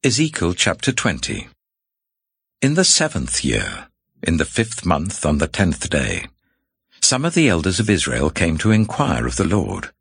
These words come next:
and they sat down in front of me. Then the word of the Lord came to me.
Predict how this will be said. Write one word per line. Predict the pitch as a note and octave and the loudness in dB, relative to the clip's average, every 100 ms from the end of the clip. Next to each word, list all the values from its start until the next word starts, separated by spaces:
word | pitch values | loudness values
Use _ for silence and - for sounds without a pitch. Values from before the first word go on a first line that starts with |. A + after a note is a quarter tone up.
| - - | -10 -2
and | A2+ | 0
they | C#3 | 2
sat | C3 E3+ D#3+ | 2 0 0
down | C#3 B2 A#1 | -2 0 0
in | F2 | -2
front | - A#2 A2 | 0 0 0
of | - | -2
me. | - - - _ _ _ _ _ _ _ _ _ _ | -4 -6 -10 _ _ _ _ _ _ _ _ _ _
Then | G#2 A2 C3 | -2 0 2
the | A2 | 2
word | F#2+ F#2+ G#2 | 4 4 4
of | A2+ | 2
the | |
Lord | A#2+ F#2 B1 G1+ - | 2 2 0 -4 -6
came | - D2 A#1 | -2 -2 0
to | - | -2
me. | G#2+ D#2+ - | 0 -2 -6